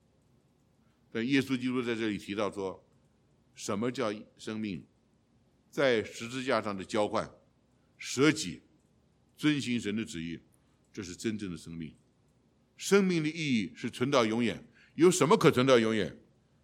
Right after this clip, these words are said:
只有神和神的事情可以存到永远。所以弟兄姊妹们，这里耶稣基督也暗示，也提醒我们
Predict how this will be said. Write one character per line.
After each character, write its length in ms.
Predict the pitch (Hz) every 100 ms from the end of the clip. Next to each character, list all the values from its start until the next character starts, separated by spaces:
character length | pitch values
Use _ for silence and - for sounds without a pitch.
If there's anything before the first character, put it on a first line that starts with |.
| _
只 120 | -
有 160 | 139 110
神 480 | - 107 107 127 123
和 200 | - 110
神 220 | 101 101
的 80 | 120
事 180 | -
情 240 | 98 87 82
可 160 | -
以 60 | 92
存 160 | 87 87
到 140 | 90
永 180 | 80 82
远。 180 | 71 - _ _ _ _ _ _ _ _
所 160 | -
以 40 | 175
弟 80 |
兄 160 | 170 170
姊 100 | 143
妹 80 | 139
们， 240 | 135 127
这 140 | 131 143
里 120 | 127 - - _ _
耶 200 | 233 180
稣 160 | 160 165
基 120 | 143
督 100 | 143
也 140 | 131 113
暗 340 | - 165 127
示， 320 | - 131 98 - _ _
也 120 | 123 123
提 200 | 131 170
醒 180 | 160
我 120 | 127 98
们 240 | 95